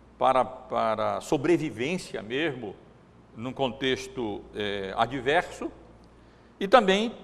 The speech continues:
provavelmente, temos dificuldade para compreender o significado da oliveira,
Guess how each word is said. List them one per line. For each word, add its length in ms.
provavelmente, 520
temos 220
dificuldade 680
para 260
compreender 760
o 100
significado 920
da 160
oliveira, 760